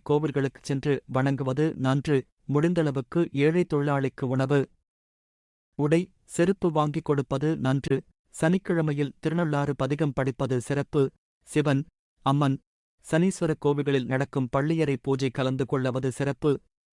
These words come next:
திருதியை திதி, ரோகிணி நட்சத்திரம், சனிக்கிழமை, காலவ கரணம் இவை நான்கும் சேர்ந்து வரக்கூடிய நாளில் ஏதேனும் பொருளை வாங்கினால்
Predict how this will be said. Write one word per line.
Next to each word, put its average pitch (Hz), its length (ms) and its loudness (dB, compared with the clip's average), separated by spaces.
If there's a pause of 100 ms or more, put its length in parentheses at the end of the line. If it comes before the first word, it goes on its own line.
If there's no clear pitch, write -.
(140)
திருதியை 160 360 2
திதி, 139 320 -4 (320)
ரோகிணி 156 380 2
நட்சத்திரம், 135 600 -2 (340)
சனிக்கிழமை, 147 760 0 (260)
காலவ 170 360 2
கரணம் 143 440 -2
இவை 139 320 0
நான்கும் 139 440 0
சேர்ந்து 143 360 -4
வரக்கூடிய 135 580 -2
நாளில் 135 420 0
ஏதேனும் 139 480 0
பொருளை 147 320 0
வாங்கினால் 131 520 0